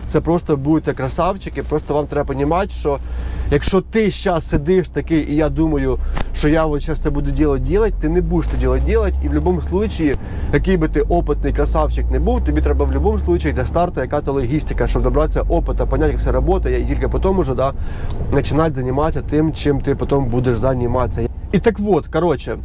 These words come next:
бо я улетів в сторону, і тобі, щоб погулятися, да, понять, наскільки, ну, тобі шило, да, тобі колить, колить воно вже в ту, ту точку, що треба, да, попробувати, то можеш попробувати, звісно, взяти оренду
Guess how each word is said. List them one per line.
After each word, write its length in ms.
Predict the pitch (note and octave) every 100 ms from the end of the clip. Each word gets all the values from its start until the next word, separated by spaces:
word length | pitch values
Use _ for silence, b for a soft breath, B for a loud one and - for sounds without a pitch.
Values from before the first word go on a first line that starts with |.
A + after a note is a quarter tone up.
| - C#3
бо 140 | C3+
я 100 | D3+
улетів 380 | D#3 D#3+ D#3 B2+
в 60 |
сторону, 460 | - A3 G3+ C#3+ A2 B B B -
і 40 | D3
тобі, 340 | G#3+ A#3 A#3+
щоб 220 | - G3+
погулятися, 760 | - G#3 F#3 A3 B3+ C4 - E3
да, 220 | E3 E3
понять, 560 | - G3 A3 A3+ F3+ -
наскільки, 440 | E3 - F3+ F3 D3+ -
ну, 120 | G#3+
тобі 280 | G#3 F#3+ G#3
шило, 340 | - G#3+ D3+
да, 140 | C#3 C#3
тобі 220 | D#3 E3 -
колить, 360 | F#3 D#3+ B2+ -
колить 340 | F#3 E3+ C#3+
воно 140 | C3 C3
вже 160 | B2
в 100 | B2
ту, 320 | A2+ C3+ C3+ A2+ -
ту 100 | C3+
точку, 520 | F3+ G#3+ - D3 B2 B B B -
що 140 | D3+
треба, 420 | F3 F3+ D#3 B2+
да, 120 | C#3
попробувати, 640 | C3+ - C#3+ C3+ A2+ A2+ - B B B B B -
то 120 | E3
можеш 320 | B3 C#4 -
попробувати, 720 | - D#3 G3 A3+ F#3+ D#3 D3+
звісно, 400 | D3+ G3 F#3 E3
взяти 440 | C3 B2+ D#3+ D#3+ -
оренду 580 | D3 E3+ E3 B2+ A2